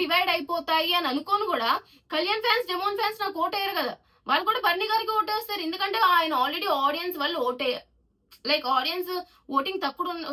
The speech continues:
తక్కువ ఉండడం వల్ల వెళ్ళిపోయారు. So అతనికి అంత ఓట్ బ్యాంక్ లేదు. శ్రీజ వస్తే ఓట్ బ్యాంక్ ఉంటదేమో. So ఈ ఓట్స్ ఏవైతే ఉంటాయో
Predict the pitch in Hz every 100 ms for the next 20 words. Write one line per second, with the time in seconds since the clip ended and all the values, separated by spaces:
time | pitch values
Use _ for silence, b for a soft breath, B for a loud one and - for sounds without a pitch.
0 | 277 269 359 359 320 330 320 320 247 247
1 | 285 269 254 320 571 554 b b - 370
2 | 370 359 370 349 302 254 285 254 359 370
3 | 285 233 233 480 539 b _ 311 359 453
4 | 440 403 415 339 277 262 339 370 262 254
5 | 320 302 285 494 554 392 359 - _ _
6 | 320 359 381 294 294 381 415 330 370 370
7 | 359 311 311 359